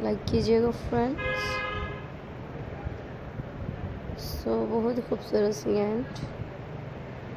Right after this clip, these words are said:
and बहुत ही अमेजिंग डिज़ाइंस की वीडियोज़ थी and अमेजिंग आइडियाज़ की वीडियोज़ थी फ्रेंड्स। ऐसी वीडियो को देखिएगा and ऐसी वीडियो के आइडियाज़ को लाइक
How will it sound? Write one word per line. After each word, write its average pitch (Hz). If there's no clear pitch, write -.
and 214
बहुत 214
ही 370
अमेजिंग 208
डिज़ाइंस 202
की 208
वीडियोज़ 196
थी 233
and 202
अमेजिंग 214
आइडियाज़ 202
की -
वीडियोज़ 208
थी 247
फ्रेंड्स। 240
ऐसी 214
वीडियो 214
को 208
देखिएगा 226
and 214
ऐसी 208
वीडियो 208
के 214
आइडियाज़ 202
को 226
लाइक 220